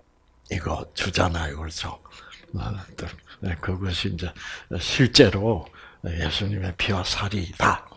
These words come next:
그러면서, 어, 주는 거죠. 그래서, 음, 아, 자, 그래서 그러므로 천사들로 하여금,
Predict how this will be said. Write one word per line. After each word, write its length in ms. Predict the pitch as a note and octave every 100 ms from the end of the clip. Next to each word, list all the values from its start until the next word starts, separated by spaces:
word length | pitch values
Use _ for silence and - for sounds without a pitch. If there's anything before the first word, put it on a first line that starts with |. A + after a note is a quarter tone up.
| -
그러면서, 640 | - E2+ F#2+ E2+ E2 E2 D#2 - - - -
어, 240 | E2 D#2+ E2+ - - - _ - - - _ _ _ _ -
주는 320 | - F2 E2+
거죠. 400 | E2+ - - - - - - - - -
그래서, 480 | - F#2+ F#2 G2 E2+ - -
음, 360 | D3+ D3+ G#2+ E2 - - - - - - - - _ -
아, 360 | F2+ D#2+ C2+ - - - _ _ _ _ _ _ _ _ _ _ - - - - _ _
자, 300 | - F2 - - _ _ - _ -
그래서 640 | B2+ C3+ C3+ D#3+ F#2+ - - _ - - - _ _ _ _
그러므로 880 | - E3+ F3 A#2 G#2 C3 C#3+ D2+ - - _ _ - _
천사들로 1200 | - - G#3+ A3 G3+ F3 F3 E3 C#3+ C#3 B2+ A#2+
하여금, 840 | G2 A2 G#2 F#2+ G2+ D3+ G2+ E2+